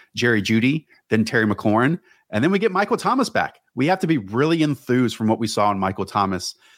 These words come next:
in week one. And now they are going up against the Tampa Bay defense. Very good,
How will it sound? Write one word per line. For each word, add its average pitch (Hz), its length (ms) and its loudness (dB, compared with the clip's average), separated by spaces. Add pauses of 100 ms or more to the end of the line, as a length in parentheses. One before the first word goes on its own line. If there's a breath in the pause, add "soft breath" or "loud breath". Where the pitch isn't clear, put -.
(120 soft breath)
in 104 160 0
week 95 220 -2
one. 139 340 2
And 98 160 0
now 110 220 2
they 110 140 2
are 107 80 2
going 104 280 0
up 101 140 -2
against 101 260 -4
the 98 80 -8
Tampa 107 240 -2
Bay 101 140 0
defense. 107 500 -2 (220)
Very 151 300 2
good, 135 340 0